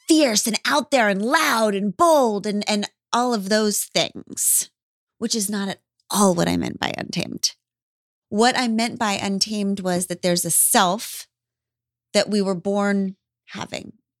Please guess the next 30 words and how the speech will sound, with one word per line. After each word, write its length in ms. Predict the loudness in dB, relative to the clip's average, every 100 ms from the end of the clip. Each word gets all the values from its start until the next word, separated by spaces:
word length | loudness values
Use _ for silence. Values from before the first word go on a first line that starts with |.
| _
that 100 | -6
there's 220 | 0 0 0
a, 80 | 0 -2 0
a, 120 | -2 0
a 120 | -2
self 500 | 0 4 4 4 0
that 240 | 0 0 -4 -20 _
has 480 | -4 -2 -2 -2 -8 _ _ -6
certain, 560 | -2 -2 -2 -4 -6 -10 _ _ _ _
um, 380 | -2 -2 -2 -4 -8
ways 460 | 0 2 4 2
of 200 | 0 -4
being, 520 | 0 2 4 2 -2 -4
that 120 | -6
has 300 | -4 -4 -4
a 80 | -4
certain, 500 | -2 -2 -2 -4 -4 -8 _ _ -20 -4
you 120 | 0
know, 220 | 2 2
neurological 880 | 4 4 4 4 2 0 -2 -2 -2
way, 340 | 0 0 -2
that 140 | -6 -6
has 160 | -6
a 60 | -6
certain 300 | -4 -4 -4
sensitivity 760 | -2 -2 -2 -2 0 0 0 0
way, 200 | 0 -2
that 120 | -2
has 180 | -2 -2
a 160 | -2